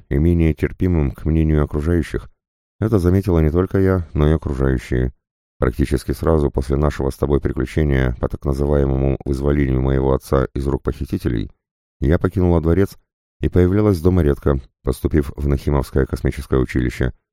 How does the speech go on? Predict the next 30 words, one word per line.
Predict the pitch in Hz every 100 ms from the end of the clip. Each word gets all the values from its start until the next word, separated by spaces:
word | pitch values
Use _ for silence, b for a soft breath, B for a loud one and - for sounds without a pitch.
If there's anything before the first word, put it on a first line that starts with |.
| _ _
а | 71
затем | 78 80 107 98 -
и |
в | 80
Академию | 82 69 78 82 76
В | 67
К | 57
С. | 55 - - _ _ _ _ _ _
Поэтому | - 95 104 101 101 92
большего | 90 107 104 101
сказать | 95 73 76 73
не |
могу. | 64 60 67 67 _ _ _
Однако | 73 67 101 107
подтверждаю, | - - 60 60 64 67 - _ _ _
перед | 82 85 90
нами | 120 120
уже | 113 90 104
не | 107
тот | - 73 -
Константин | - 73 - 73 - 71
Александрович, | 67 65 69 73 87 92 - _ _ _
которого | 80 104 113 113
мы | 95
знали | 78 87 98
в | 95
те | -
далекие | 82 73 80 78 71
славные | - 62 64 60
годы. | 55 53